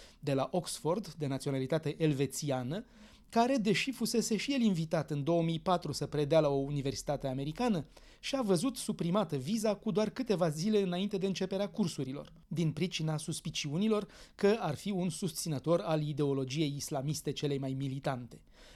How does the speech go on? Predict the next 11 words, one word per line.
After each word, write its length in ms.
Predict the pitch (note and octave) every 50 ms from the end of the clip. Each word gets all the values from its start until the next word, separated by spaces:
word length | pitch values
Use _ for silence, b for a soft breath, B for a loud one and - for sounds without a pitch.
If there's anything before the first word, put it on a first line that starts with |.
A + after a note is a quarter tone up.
| B
Au 140 | B A3 -
trebuit 460 | A3+ - A#3 G3+ A3+ B3 C4 - - -
șase 480 | - - - - B3 A#3 A3 - - G#3
ani 260 | F#3 F#3+ E3+ D3 B2+
și 160 | - - D#3
intervenția 560 | C#3+ C#3 - C#3 C#3 D3 F3 F3+ E3+ D#3+ D#3
personală 540 | D3 - D#3 - - D#3 D#3+ F3+ G#3 G3+ E3+
a 40 | C#3
lui 200 | C3+ C#3 C#3+ - -
Hillary 300 | - F#3+ E3 D3+ C#3+ C3+
Clinton 540 | - - F#3+ F#3 F3 D#3+ B2+ C3 D#3+ E3